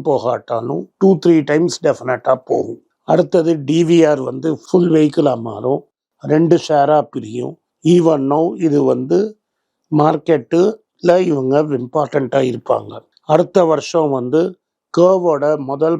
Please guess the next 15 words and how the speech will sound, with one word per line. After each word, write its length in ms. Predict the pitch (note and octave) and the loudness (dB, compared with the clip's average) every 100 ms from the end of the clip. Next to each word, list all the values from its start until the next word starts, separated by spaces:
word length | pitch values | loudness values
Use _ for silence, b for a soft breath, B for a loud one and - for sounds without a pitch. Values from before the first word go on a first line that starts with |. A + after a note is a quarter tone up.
| D3 | -2
ப்ராடக்டை 560 | B2+ B2 A#2+ - C#3+ D3 - _ _ - | -2 -2 -4 -2 0 0 -4 _ _ -2
twenty 280 | D#3+ D3+ F3 D#3 | 0 2 0 0
twenty-five-ல 560 | C#3 B2+ - B2+ C#3 C#3+ C3+ | -2 -2 -2 2 2 2 0
லான்ச் 220 | C#3+ - - | -4 -6 -10
பண்ணுவாங்க. 460 | A2+ A2 A2 A2 C#3+ G3+ _ _ D3 D3 | -8 -8 -8 -8 -8 -8 _ _ 2 2
நாலு 380 | E3+ F#3 F3+ D#3 C3 A#2 - _ _ _ D3+ C#3+ | 2 2 2 2 0 -6 -12 _ _ _ -12 0
பேசஞ்சர் 560 | D#3+ F3 F#3 E3+ D#3 B2 - B2 B2+ | 2 2 0 0 0 -2 -4 -4 -2
எலக்ட்ரிக் 460 | D3+ D3 D#3+ B2 C#3+ | -2 -2 -2 0 0
வெஹிக்கிள்ஸை 600 | C3 A#2+ C3+ A#2 C#3+ E3 G3 _ - D#3 | 0 0 -2 -2 0 0 0 _ -4 0
அடுத்த 320 | E3+ - F3 D3 | 0 2 0 0
ரெண்டு 200 | C#3 C3+ | -4 -4
வருஷத்துல 500 | C3 A#2 D3 C3 D#3 D#3 C3 | -4 -6 -10 -8 -2 0 0
லான்ச் 260 | B2 C3 - B2+ | -2 -4 -8 -10
பண்ணுவாங்க. 440 | A2+ A2 A2 B2+ G3 - _ _ - | -8 -8 -8 -6 -6 -10 _ _ 0
டோட்டலா 420 | E3 D#3 E3+ | 0 2 2